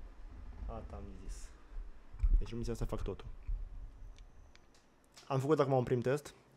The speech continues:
Am vorbit fără să dau drumul la filmare, că sunt handicapat. Dar se aude.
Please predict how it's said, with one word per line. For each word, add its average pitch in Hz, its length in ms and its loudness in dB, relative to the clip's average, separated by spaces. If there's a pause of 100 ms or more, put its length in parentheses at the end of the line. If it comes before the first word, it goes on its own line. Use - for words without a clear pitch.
(180)
Am 117 420 2
vorbit 120 300 4
fără 123 240 6
să 110 60 2
dau 110 280 4
drumul 110 200 0
la 101 60 -2
filmare, 110 320 0
că 113 60 2
sunt 107 180 -2
handicapat. 135 320 -2 (440)
Dar 131 540 4
se - 220 -4
aude. 117 840 0